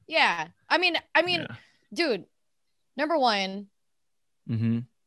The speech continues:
Speaker 1: I think from the person who w-, watch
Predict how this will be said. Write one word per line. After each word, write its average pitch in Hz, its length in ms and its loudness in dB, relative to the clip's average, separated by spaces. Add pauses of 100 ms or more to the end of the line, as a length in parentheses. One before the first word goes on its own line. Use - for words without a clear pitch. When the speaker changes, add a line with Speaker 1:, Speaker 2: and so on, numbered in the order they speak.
(680)
Speaker 1:
I 254 80 2
think 302 360 -4
from 240 180 -8
the 226 60 -6
person 220 600 -4
who 190 160 -8
w-, 175 380 -6
watch 165 720 -8